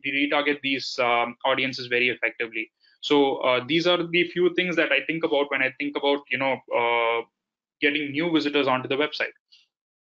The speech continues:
When it comes to returning visitors, it's a little bit of a different ballgame, I would say. Uh, so the first and most important thing would be, you know, making sure you s-, make them subscribe to something, you know, notifications,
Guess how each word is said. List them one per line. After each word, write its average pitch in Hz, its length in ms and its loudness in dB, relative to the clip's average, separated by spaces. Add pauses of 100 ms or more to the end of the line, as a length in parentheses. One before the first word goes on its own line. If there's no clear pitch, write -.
(420)
When 175 140 2
it 226 120 0
comes 190 200 0
to 190 100 6
returning 165 380 2
visitors, 160 600 2
it's 170 200 2
a 160 160 0 (120)
little 190 220 2
bit 185 120 0
of 160 100 0
a 156 100 -2
different 151 320 -4
ballgame, 131 360 0
I 113 100 -2
would 107 120 -10
say. 127 180 -8 (500)
Uh, 135 440 4
so 165 420 4 (300)
the 202 340 4 (120)
first 185 360 0
and 165 220 -2
most 165 240 -6
important 160 440 0
thing 175 320 0
would 151 180 -2
be, 160 80 6
you 165 160 4
know, 147 300 2 (220)
making 147 380 0
sure 156 220 2
you 147 140 6
s-, 143 120 -2
make 143 240 2
them 151 120 -4
subscribe 143 500 -2
to 143 60 -2
something, 143 400 -2 (380)
you 135 80 0
know, 139 220 0
notifications, 127 1040 -4